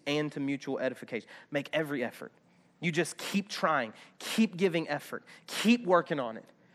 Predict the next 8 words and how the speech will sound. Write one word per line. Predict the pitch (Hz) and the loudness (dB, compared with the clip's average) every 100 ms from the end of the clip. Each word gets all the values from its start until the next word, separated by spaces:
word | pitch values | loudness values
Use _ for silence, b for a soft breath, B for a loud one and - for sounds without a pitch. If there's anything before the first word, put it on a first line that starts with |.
| b b | b b
keep | - - - 233 226 | -10 -2 6 6 8
making | 208 190 180 | 6 6 0
peace | 151 170 131 - | -2 -2 -2 6
as | 190 165 | 8 8
best | 147 165 226 240 240 | 4 6 6 4 0
you | 254 | 0
can. | - 233 196 139 B B | 4 4 4 2 B B
In | 196 190 | 4 4